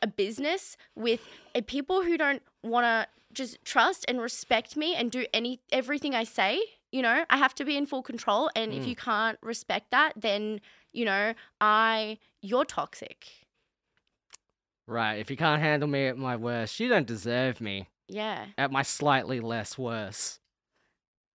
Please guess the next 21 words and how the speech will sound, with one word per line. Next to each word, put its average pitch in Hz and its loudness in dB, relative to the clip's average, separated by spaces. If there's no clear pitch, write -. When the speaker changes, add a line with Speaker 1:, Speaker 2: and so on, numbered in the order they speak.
Speaker 1:
Fluctuates. - -10
Speaker 2:
So 233 10
during 311 10
all 233 12
of 208 8
this, 208 12
Steve 320 8
Carell 220 12
is 160 8
just 156 6
doing 175 10
his 139 4
monologue. 120 4
This 180 2
was 175 -4
meant 180 4
to 139 -4
be 147 2
a 123 0
test 139 -2
run. 107 -4